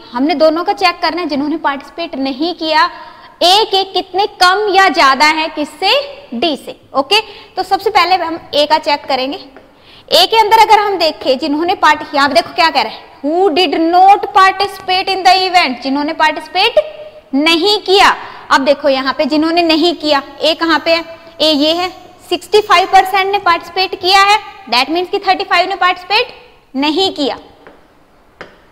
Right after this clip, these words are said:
थर्टी फ़ाइव परसेंट किसका, जो भी value given। देखो, percentage के लिए बेटा, ये मैं आप समझाने के लिए मैं आप लोगों को ऐसे लिख रही हूँ। वैसे ध्यान रखो कि percentage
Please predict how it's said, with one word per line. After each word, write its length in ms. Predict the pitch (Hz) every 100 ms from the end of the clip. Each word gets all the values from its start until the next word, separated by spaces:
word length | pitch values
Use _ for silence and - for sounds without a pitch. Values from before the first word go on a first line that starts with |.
| _ - - -
थर्टी 180 | 294 349
फ़ाइव 220 | 330 339
परसेंट 480 | 381 370 415 440 - - - - - _ _ _ _ _ _ _ - -
किसका, 340 | 302 294 - 403 - - - -
जो 120 | 196
भी 120 | 185
value 280 | 208 196 226
given। 340 | 226 247 254 262 - - -
देखो, 160 | 285 403
percentage 600 | 381 339 392 370 381 381
के 100 | 392
लिए 100 | 392
बेटा, 160 | 381 403
ये 80 | 415
मैं 120 | 403
आप 140 | 403 403
समझाने 500 | 277 269 269 254 320
के 100 | 381
लिए 120 | 403
मैं 120 | 392
आप 160 | 349 349
लोगों 180 | 339
को 80 | 370
ऐसे 240 | 339 339 339
लिख 200 | 277 214
रही 80 |
हूँ। 80 | - - _ _ _ _ _ 214
वैसे 240 | 269 403
ध्यान 280 | 359 320 370
रखो 200 | 359 403
कि 80 | 403
percentage 640 | 320 330 370 359 370 370